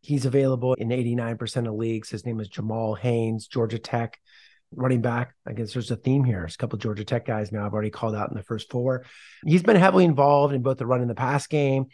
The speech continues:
He had a big game versus Wake. He's worth an ad as a kind of a running back three flex kind of guy with some upside. And he's got progressive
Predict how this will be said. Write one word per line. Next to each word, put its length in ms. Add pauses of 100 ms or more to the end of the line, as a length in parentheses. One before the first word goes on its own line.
(120)
He 80
had 100
a 40
big 160
game 200
versus 240
Wake. 380 (380)
He's 140
worth 200
an 100
ad 320
as 260
a 60
kind 120
of 60
a 60
running 260
back 280
three 300
flex 600
kind 160
of 60
guy 420 (240)
with 160
some 140
upside. 520 (240)
And 60
he's 120
got 280
progressive 540